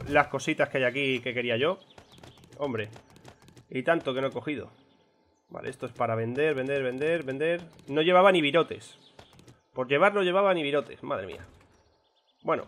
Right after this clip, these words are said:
pues ahora sí. Vamos a la moto. Acabo de ver aquí otro cadáver.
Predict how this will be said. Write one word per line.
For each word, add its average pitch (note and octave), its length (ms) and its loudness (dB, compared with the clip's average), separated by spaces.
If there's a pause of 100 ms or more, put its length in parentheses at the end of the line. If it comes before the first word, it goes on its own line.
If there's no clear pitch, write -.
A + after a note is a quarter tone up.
pues C#3 140 -2
ahora F3 180 6
sí. - 200 -10 (1300)
Vamos D#3 220 2
a D3 60 8
la C#3 80 8
moto. G#3 420 4 (1400)
Acabo D3 280 0
de F3 40 4
ver F3 120 4
aquí E3+ 160 0
otro E3 160 -2
cadáver. D#3 460 2